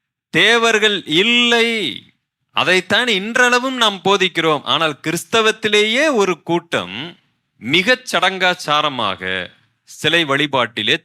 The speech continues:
துணிகரமாய் இறங்கி இருக்கிறது. அதற்கு ஒரு சாக்கை வைத்துக் கொண்டிருக்கிறார்கள்.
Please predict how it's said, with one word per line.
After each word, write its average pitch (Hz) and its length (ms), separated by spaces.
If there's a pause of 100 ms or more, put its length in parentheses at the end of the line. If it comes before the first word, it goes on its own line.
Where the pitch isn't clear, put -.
(180)
துணிகரமாய் 269 680
இறங்கி 165 260
இருக்கிறது. 92 480 (600)
அதற்கு 196 440
ஒரு 185 200
சாக்கை 254 600
வைத்துக் 196 340
கொண்டிருக்கிறார்கள். 107 680